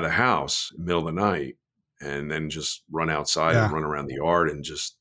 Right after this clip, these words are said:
Speaker 1: kinda, like, not come in the house. And I couldn't get him in the house. And anytime I approached him, he'd run away from me. And I remember one night, it wa-, and this is, like, winter time. It was cold. It was, it was February, January. And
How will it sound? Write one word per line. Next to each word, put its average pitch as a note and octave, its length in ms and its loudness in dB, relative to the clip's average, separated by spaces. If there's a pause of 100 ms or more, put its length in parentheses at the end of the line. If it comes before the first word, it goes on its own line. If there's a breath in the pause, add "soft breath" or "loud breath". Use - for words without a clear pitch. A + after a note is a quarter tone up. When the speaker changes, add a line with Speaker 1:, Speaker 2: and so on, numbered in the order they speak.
Speaker 1:
kinda, D#2+ 260 -6
like, D2 200 -6
not E2 200 0
come D#2+ 140 -6
in C#2+ 60 -8
the C#2 60 -8
house. E2 360 0
And D#2+ 120 -8
I D#2 80 -6
couldn't A2 260 6
get F#2 160 4
him E2 100 2
in C#2+ 60 -2
the C2+ 80 -6
house. D#2+ 320 2
And D2+ 100 -2
anytime D#2+ 340 0
I C#2 60 -2
approached F2 380 0
him, E2 80 -6
he'd D2+ 160 -12
run E2 140 2
away D2+ 260 2
from D#2+ 240 -4
me. E2 360 0 (360 soft breath)
And F2 120 -4
I F#2+ 40 4
remember G#2 320 6
one F2+ 220 2
night, G2 260 4
it D#2+ 80 -4
wa-, F#2 160 -4
and G2 160 2
this C3 180 2
is, D#2+ 160 -2
like, C2+ 220 -4
winter G#2+ 340 2
time. B1+ 400 -10
It C#2+ 80 -12
was C#2 160 -8
cold. C#2+ 460 0
It C2 80 -10
was, - 280 -14
it - 100 -20
was - 120 -12
February, D2 680 -2 (460)
January. D#2+ 640 0 (640)
And E2 500 0